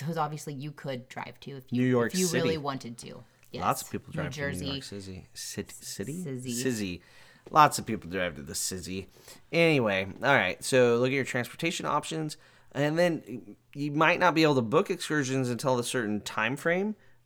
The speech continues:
Speaker 2: but I think it's important to start thinking about what excursions might be available on the itinerary you chose.
Speaker 1: Yeah, definitely.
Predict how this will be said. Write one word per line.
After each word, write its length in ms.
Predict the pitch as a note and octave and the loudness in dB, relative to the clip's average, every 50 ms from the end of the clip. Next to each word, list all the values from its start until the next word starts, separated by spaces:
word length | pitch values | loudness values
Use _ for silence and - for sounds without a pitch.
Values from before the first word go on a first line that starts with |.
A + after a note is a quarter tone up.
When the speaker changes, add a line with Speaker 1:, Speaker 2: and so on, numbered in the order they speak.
| _ - | _ 2
Speaker 2:
but 120 | C3+ C3 | 4 4
I 80 | C#3+ C#3 | 4 4
think 220 | - D#3 C#3+ - | 2 -2 -4 -4
it's 160 | D#3 C3+ - | -4 -4 -4
important 380 | C#3+ C3+ - - C#3 A#2+ A#2+ A#2+ | -4 -4 -4 -4 -4 -4 -4 -6
to 340 | - C3 B2+ B2 B2 A#2+ A#2+ | -4 -2 0 2 2 0 0
start 280 | B2 - - A#2 - - | -2 -2 -4 -4 -4 -6
thinking 500 | - - - - C3 C#3 C#3 - D3 C#3 | -12 -8 -2 -2 0 0 0 0 0 0
about 260 | C3 A#2 C3 B2 F2 | 2 4 4 2 2
what 160 | F#2+ B2 A2+ - | 2 0 -2 -2
excursions 640 | F#2+ - - - A2+ A2+ G2+ G#2 G2+ G2 F2+ - | -4 -6 -6 -4 -4 -4 -4 -4 -6 -6 -6 -4
might 320 | G#2 G2+ G2 G2 - - | -2 -2 -2 -2 -2 -4
be 100 | G#2 G#2+ | -2 -2
available 640 | G2+ F#2+ F2 F#2+ G2+ G#2+ G#2 F#2 F#2 F2+ F2 E2+ - - | -2 0 0 0 0 0 -2 -2 -2 -4 -4 -4 -6 -6
on 200 | F#2 F#2 F#2 F#2 | -8 -8 -6 -6
the 160 | F2+ - - | -6 -6 -4
itinerary 720 | G2 F#2+ F#2 - - G#2+ A2 A2 G#2+ G#2+ G#2 G2+ G2 G2 | -6 -6 -4 -6 -6 -4 -4 -2 -2 -2 -2 -4 -4 -6
you 220 | F#2+ G2 G#2 G#2 - | -4 -4 -4 -6 -6
chose. 580 | - - - - - - C2 - - - - _ _ _ _ - - _ _ _ _ _ - - - - _ _ _ | -6 -8 -8 -8 -8 -8 -10 -10 -12 -14 -16 _ _ _ _ -20 -20 _ _ _ _ _ -20 -20 -20 -20 _ _ _
Speaker 1:
Yeah, 240 | F#3+ F3 D#3 D3+ C#3+ | -6 -4 -4 -4 -4
definitely. 640 | D#3 D#3+ D#3 - C#3+ C#3+ B2 C3 C3+ C3+ C3+ C3 | -4 -6 -6 -8 -10 -12 -12 -12 -14 -14 -16 -16